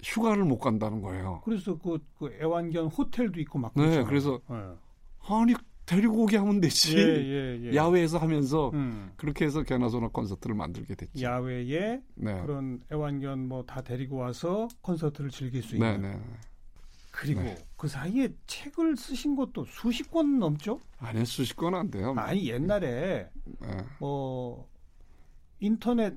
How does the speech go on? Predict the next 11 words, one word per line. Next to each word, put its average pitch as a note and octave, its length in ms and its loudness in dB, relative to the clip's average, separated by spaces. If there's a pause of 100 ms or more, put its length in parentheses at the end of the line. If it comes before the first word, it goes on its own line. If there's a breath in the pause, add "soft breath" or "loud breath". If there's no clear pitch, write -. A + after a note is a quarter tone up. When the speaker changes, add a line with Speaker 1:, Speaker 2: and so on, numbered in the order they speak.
(120)
Speaker 2:
전유성만큼 G3+ 760 2
Speaker 1:
네. F3 60 2
Speaker 2:
하면 G#3 240 2
일주일 F#3 360 0
만에 F#3 220 2
한다. B2 420 -4
Speaker 1:
네, A#2 160 2
Speaker 2:
뭐, A2+ 120 4
Speaker 1:
뭐 A2+ 220 0
Speaker 2:
뭐 F3 140 -2
Speaker 1:
그런 - 320 0